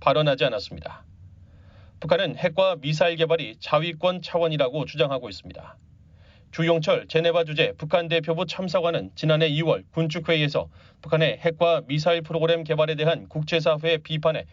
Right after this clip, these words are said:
반발하면서 북한에 대한 비난은 용납할 수 없는 도발이자 우리의 주권에 대한 심각한 침해로 단호히 거부한다고 말했습니다. 북한은 또 안보리를 비롯한 공개회의 석상에서 러시아 파병 등 북러 군사 협력에 대해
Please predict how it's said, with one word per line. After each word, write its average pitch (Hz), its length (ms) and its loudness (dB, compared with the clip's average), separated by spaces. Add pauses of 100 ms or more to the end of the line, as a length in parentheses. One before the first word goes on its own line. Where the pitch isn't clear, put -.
(140)
반발하면서 147 800 0 (380)
북한에 170 340 0
대한 170 280 2
비난은 156 420 0 (120)
용납할 160 500 2
수 156 140 -2
없는 160 300 -2
도발이자 143 520 0 (280)
우리의 143 320 2
주권에 160 400 0
대한 160 280 0
심각한 175 680 -2
침해로 170 420 -2 (240)
단호히 139 400 0
거부한다고 147 720 0
말했습니다. 117 680 -4 (760)
북한은 175 340 0
또 160 240 2
안보리를 170 600 2
비롯한 170 460 0
공개회의 165 600 0
석상에서 151 640 -2 (300)
러시아 156 420 2
파병 165 380 0
등 117 160 -4 (200)
북러 156 400 2
군사 160 420 0
협력에 160 400 0
대해 147 240 0